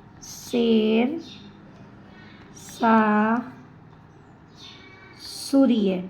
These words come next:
શેર શાહ સૂરીએ બનાવ્યો હતો. સાતમો પ્રશ્ન છે, ભારતનું અંતરિક્ષ સંસ્થાન મુખ્યાલય ક્યાં છે? તો બેંગ્લોર. આઠમો પ્રશ્ન છે,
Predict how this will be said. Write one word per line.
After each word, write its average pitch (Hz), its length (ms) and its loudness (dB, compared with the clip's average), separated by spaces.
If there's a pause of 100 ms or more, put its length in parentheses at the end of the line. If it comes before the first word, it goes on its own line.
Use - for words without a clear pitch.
(500)
શેર 254 200 4
શાહ 247 220 2
સૂરીએ 214 420 0
બનાવ્યો 202 680 2 (420)
હતો. 226 300 -2 (200)
સાતમો 240 380 2
પ્રશ્ન 247 420 -2
છે, 233 460 -2 (260)
ભારતનું 240 720 4
અંતરિક્ષ 240 600 0
સંસ્થાન 233 1080 2 (220)
મુખ્યાલય 233 840 2 (240)
ક્યાં 254 260 4
છે? 202 320 -6 (400)
તો 220 500 -2 (560)
બેંગ્લોર. 226 760 4 (1500)
આઠમો 226 340 2
પ્રશ્ન 240 440 2
છે, 226 500 -2